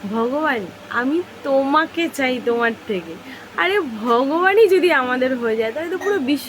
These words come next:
ব্রহ্মাণ্ডটাই আমাদের পাওয়া হয়ে যাচ্ছে, তাই না? তো সেই রকম ভগবানের কাছে কিভাবে প্রার্থনা করতে হয়, কিভাবে প্রার্থনা করলে ভগবানের সম্পূর্ণ কৃপা পাওয়া যায়। তো এরকম প্রচুর সম-, প্রচুর বিষয় আমরা জানতে পারবো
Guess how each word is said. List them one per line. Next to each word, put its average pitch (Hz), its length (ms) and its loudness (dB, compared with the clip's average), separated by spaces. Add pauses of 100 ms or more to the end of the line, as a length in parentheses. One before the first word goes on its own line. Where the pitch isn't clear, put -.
ব্রহ্মাণ্ডটাই 381 800 4
আমাদের 320 320 0
পাওয়া 233 320 0
হয়ে 220 220 -2
যাচ্ছে, 190 320 -4
তাই 285 160 -6
না? 247 100 -6 (520)
তো - 140 -4
সেই 302 300 -2
রকম 277 280 2 (460)
ভগবানের 269 480 0
কাছে 330 180 0 (120)
কিভাবে 311 440 0
প্রার্থনা 294 560 -2
করতে 247 340 -4
হয়, 202 240 0 (160)
কিভাবে 302 320 -2
প্রার্থনা 311 540 -4
করলে 302 260 -4
ভগবানের 247 540 -2
সম্পূর্ণ 294 480 0 (120)
কৃপা 240 300 0
পাওয়া 185 240 -2
যায়। 165 180 -10 (2000)
তো 349 60 -2
এরকম 311 420 2 (280)
প্রচুর 381 720 2
সম-, 285 440 -2 (100)
প্রচুর 392 400 0
বিষয় 294 440 -2
আমরা 277 220 -2
জানতে 240 320 -4
পারবো 277 380 -2